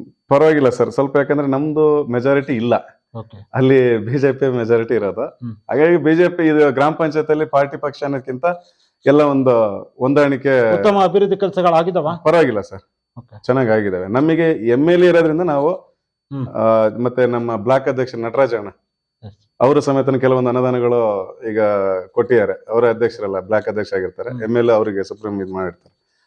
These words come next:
Speaker 1: ಈಗ ಎಮ್ ಎಲ್ ಎ ನಟರಾಜಣ್ಣ, ಪ್ರತಿಯೊಂದು ಸದಾಶಿವಣ್ಣ,
Speaker 2: ಹ್ಮ್.
Speaker 1: ಜಿಲ್ಲಾ ಅಧ್ಯಕ್ಷರು ಹಂಸಮನ್ ಸರ್, ಆಮೇಲೆ almost ಎಲ್ಲರೂ ನಮ್ಗೆ ತುಂಬಾ ಅಂತ ಹೇಳಿದ್ರೆ ಆತ್ಮೀಯರು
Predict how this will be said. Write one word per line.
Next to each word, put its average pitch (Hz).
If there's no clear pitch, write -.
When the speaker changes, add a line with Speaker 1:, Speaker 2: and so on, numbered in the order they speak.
Speaker 1:
ಈಗ 101
ಎಮ್ 113
ಎಲ್ 123
ಎ 120
ನಟರಾಜಣ್ಣ, 117
ಪ್ರತಿಯೊಂದು 131
ಸದಾಶಿವಣ್ಣ, 127
Speaker 2:
ಹ್ಮ್. -
Speaker 1:
ಜಿಲ್ಲಾ 113
ಅಧ್ಯಕ್ಷರು 104
ಹಂಸಮನ್ 101
ಸರ್, 95
ಆಮೇಲೆ 113
almost 131
ಎಲ್ಲರೂ 123
ನಮ್ಗೆ 120
ತುಂಬಾ 143
ಅಂತ 135
ಹೇಳಿದ್ರೆ 131
ಆತ್ಮೀಯರು 127